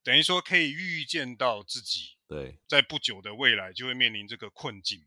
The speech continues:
Speaker 1: 如果说你有注意到书里面有，我有画一个折线图，不知道你有没有看到？
Speaker 2: 有，薪资的折线。
Speaker 1: 对，我不知道有没有人很无聊做这个折线图啦，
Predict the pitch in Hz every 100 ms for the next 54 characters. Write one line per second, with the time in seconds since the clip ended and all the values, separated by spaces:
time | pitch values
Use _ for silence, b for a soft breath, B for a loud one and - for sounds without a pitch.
0 | _ 160 190 165 180 127 107 104 98 98
1 | 107 - 147 139 127 120 123 113 110 95
2 | 90 104 120 101 135 110 110 104 98 98
3 | - 117 98 82 85 110 98 92 90 90
4 | 98 85 82 _ _ - 92 82 80 -
5 | - 104 104 104 85 78 78 80 71 _
6 | - 165 127 - 180 120 131 123 120 110
7 | 107 113 123 110 135 120 120 104 98 95
8 | 92 _ - 110 123 113 107 87